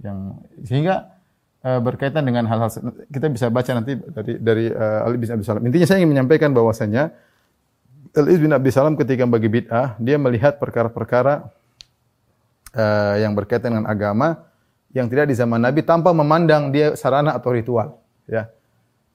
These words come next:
Eh, apa, apa dalil mereka? Mereka berdalil dengan perkataan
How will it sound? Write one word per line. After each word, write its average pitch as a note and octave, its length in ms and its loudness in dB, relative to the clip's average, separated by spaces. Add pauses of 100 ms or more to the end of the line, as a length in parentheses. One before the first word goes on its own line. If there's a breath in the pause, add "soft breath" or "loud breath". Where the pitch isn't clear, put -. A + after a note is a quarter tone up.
(240)
Eh, A2+ 240 -14
apa, G#3+ 560 0
apa E3 320 -2
dalil C3+ 240 2
mereka? A2 400 -4
Mereka C#3+ 320 -2
berdalil C#3 400 0
dengan B2+ 240 -4
perkataan A#2+ 640 -8